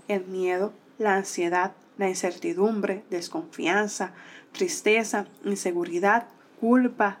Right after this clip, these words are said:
tensión, confusión, nostalgia, soledad, entre otras. Estas emociones que acabo de mencionar, para la gran mayoría de nosotros, las podemos ver como negativas,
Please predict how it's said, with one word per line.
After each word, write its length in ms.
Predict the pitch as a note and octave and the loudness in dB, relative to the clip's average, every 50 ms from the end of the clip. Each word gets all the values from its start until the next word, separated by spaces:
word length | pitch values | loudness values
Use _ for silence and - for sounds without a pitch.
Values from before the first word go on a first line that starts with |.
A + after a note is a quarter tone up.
| - _ | -14 _
tensión, 800 | - - F4 F3 E3+ - - - G#3 G#3 G#3+ A3+ A#3 A#3+ A#3+ - - | -6 -4 -4 -4 -4 -6 -2 2 4 4 4 4 2 -2 -4 -6 -8
confusión, 920 | - G3 F3+ E3 - - F3+ - - - - A3 G#3+ A3+ A3+ A#3 A#3 G3+ | -8 -6 -6 -6 -8 -10 -6 -6 -6 -2 0 0 2 2 2 0 0 -2
nostalgia, 720 | F3+ E3 E3+ - - - - A3 A3+ A#3+ A#3+ A#3+ A#3 G#3 | -4 -4 -4 -6 -8 -2 2 4 4 4 2 2 -2 -4
soledad, 600 | G#3 - - F#3 F3 F3+ E3+ E3+ G3 A3 C4+ C4+ - - - - - _ | -4 -2 -2 -2 0 0 0 0 2 2 2 2 -2 -10 -20 -20 -20 _
entre 440 | - - G3+ F#3+ F#3 - F#3 F3 F3 | -2 0 0 0 0 -2 -2 0 2
otras. 460 | F3 E3+ E3+ - - - - - - _ _ _ - | 2 0 -2 -4 -12 -16 -16 -18 -20 _ _ _ 2
Estas 320 | A#3 B3+ C4 - D4+ D4 | 2 2 2 4 4 6
emociones 500 | D4+ D4 D4 D#4 D4+ - D4 C#4+ D4 D4 | 8 8 8 8 6 6 4 4 4 4
que 60 | - C4+ | 2 0
acabo 320 | B3+ B3+ B3 B3 B3 B3+ | 0 2 2 4 4 4
de 80 | C4 B3+ | 4 4
mencionar, 520 | B3+ C4 B3+ - C#4 C4 B3+ A3+ G#3+ G#3 | 2 2 2 2 2 4 4 2 2 0
para 220 | - G#3 G3+ F#3+ | -2 0 2 4
la 140 | F#3 F3+ F3+ | 4 2 2
gran 200 | F3 F#3+ F#3 F3+ | 2 0 -2 0
mayoría 440 | F#3+ G3 G#3+ A3+ A#3 A#3+ B3+ B3+ B3 | 0 0 0 0 0 2 4 4 4
de 80 | B3 A#3+ | 4 2
nosotros, 600 | B3+ B3 - - C#4+ C4 A#3+ B3+ G3+ G3+ - - - - - - _ | 0 -2 2 2 2 2 2 0 -6 -10 -12 -12 -20 -20 -20 -8 _
las 140 | - A3+ A3+ | 0 0 2
podemos 440 | - A#3+ A3+ A3 G#3+ A#3 A#3+ A3 A3 | 4 2 2 4 2 0 0 0 2
ver 180 | B3+ C4 C4+ | 2 2 2
como 240 | C4 A#3+ A3+ G#3 G#3 | 2 0 2 2 2
negativas, 720 | G3 G3 F#3 F3+ E3+ - - G3 F#3 F#3 E3+ E3+ - - - | 2 2 0 -2 -4 -4 -4 -4 -2 -2 -2 -4 -6 -10 -14